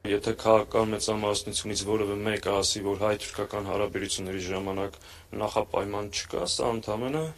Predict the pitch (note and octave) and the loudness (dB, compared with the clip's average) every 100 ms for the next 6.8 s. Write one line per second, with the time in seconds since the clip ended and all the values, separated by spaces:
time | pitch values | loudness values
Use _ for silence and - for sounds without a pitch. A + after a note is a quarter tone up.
0 | - F#2+ G#2+ A2+ - - G#2+ G#2 - G#2 | -12 -2 2 4 4 4 2 2 -4 -6
1 | G#2+ A#2 D3 C3+ G#2 G2+ G#2 F#2+ G#2 G2+ | -4 -2 -2 -2 -4 -4 -6 -2 0 0
2 | G2+ - B2+ C#3+ G#2 G2 G#2 G2+ G2 - | 0 -6 -6 -4 -2 -2 -2 -4 -6 -10
3 | A2+ A2 F#2+ G#2 A2 - G2 G#2 G2 A2+ | -8 -8 -4 -2 -2 -2 -2 -2 -4 -8
4 | C3 - F2+ - - - - - - - | -10 -8 -8 -8 -14 -14 -16 -16 -18 -2
5 | A2 - B2+ A#2 - A2+ A2 G#2 G2+ G2+ | 2 4 6 4 4 -2 0 -2 0 0
6 | - G#2 G2 G2 G2+ G#2 A2+ | 2 2 2 -2 -2 -2 2